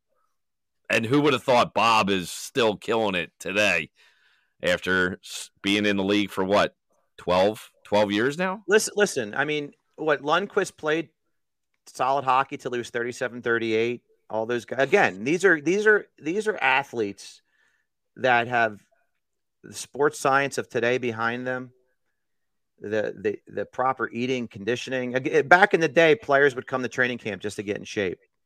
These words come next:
Speaker 2: These guys are twenty-four seven athletic machines. And Bob's only thirty-three years old. And, and again, I'll say this till I'm blue in the face. The two goalies that, to me, are clones are Shesterkin and Bobrovsky. Bob-,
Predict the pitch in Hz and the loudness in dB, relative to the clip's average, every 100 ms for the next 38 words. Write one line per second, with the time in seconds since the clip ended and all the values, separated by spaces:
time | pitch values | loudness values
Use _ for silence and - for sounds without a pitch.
0 | _ _ _ _ 139 165 180 151 139 117 | _ _ _ _ -4 -2 2 4 2 0
1 | - 135 139 143 - 123 - 123 113 101 | -8 -10 -6 -6 -4 -6 -2 -2 -2 -6
2 | 92 92 _ _ _ _ _ _ - 123 | -10 -18 _ _ _ _ _ _ 0 2
3 | 143 127 123 120 - 135 117 87 - _ | 2 0 0 -6 -10 -8 -8 -10 -16 _
4 | _ _ _ _ - 147 151 180 202 143 | _ _ _ _ 0 0 6 8 8 6
5 | 160 135 131 123 - 117 104 101 107 85 | 2 2 0 0 0 -6 -6 -4 -4 -4
6 | _ _ _ _ _ _ _ _ _ _ | _ _ _ _ _ _ _ _ _ _
7 | _ _ _ _ - 127 131 127 120 113 | _ _ _ _ -2 0 2 0 -2 -10
8 | _ _ _ - 135 139 170 131 143 - | _ _ _ -6 -2 2 2 4 2 0
9 | 165 147 139 143 127 117 127 127 120 123 | 0 0 -4 -4 -6 -4 -4 -4 -6 -4
10 | 107 - 110 - 156 165 156 143 123 101 | -4 -4 -12 -6 -2 2 4 2 0 -4
11 | 117 110 - - _ _ _ _ 127 127 | -2 -4 -6 -20 _ _ _ _ -8 -2
12 | 117 - 127 113 98 - - 120 113 113 | -2 -2 -4 -4 -8 -12 -8 0 0 0
13 | 104 98 98 98 - - - 110 | -6 -4 -2 -2 -4 -14 -6 -6